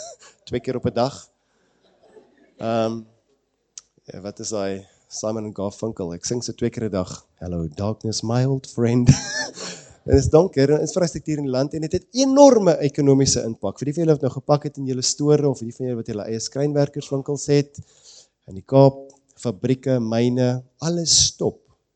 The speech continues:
Alles stop. Dit het enorme ekonomiese impak in ons land. Ehm,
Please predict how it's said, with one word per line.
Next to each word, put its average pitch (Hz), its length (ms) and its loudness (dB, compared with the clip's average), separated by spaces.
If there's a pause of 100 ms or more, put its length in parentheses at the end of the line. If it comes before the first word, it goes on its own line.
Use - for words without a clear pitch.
(420)
Alles 147 380 -4
stop. - 260 -8
Dit 123 140 -10
het 147 120 -8 (180)
enorme 180 680 -2
ekonomiese 107 580 -6
impak 95 340 -12
in 90 80 -12
ons 85 140 -14
land. 73 380 -14 (1000)
Ehm, 107 460 -10